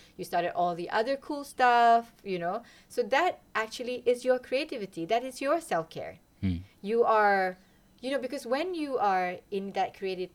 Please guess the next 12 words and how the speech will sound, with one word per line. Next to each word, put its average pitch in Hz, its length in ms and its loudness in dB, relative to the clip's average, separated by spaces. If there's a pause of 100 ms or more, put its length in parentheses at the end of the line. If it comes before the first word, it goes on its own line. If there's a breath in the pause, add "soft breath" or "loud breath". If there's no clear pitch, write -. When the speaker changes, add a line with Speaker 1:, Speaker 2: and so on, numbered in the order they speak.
(140)
Speaker 1:
uh, 175 200 0 (100)
c-, 175 140 -8
creative 190 420 -4
mood 190 560 -8
or 185 160 -2
creative 190 340 -6
mode, 180 480 -4 (340 loud breath)
your 233 300 4
brain 185 720 -4 (320)
is 202 140 -4
so 285 340 2
on. 220 340 -2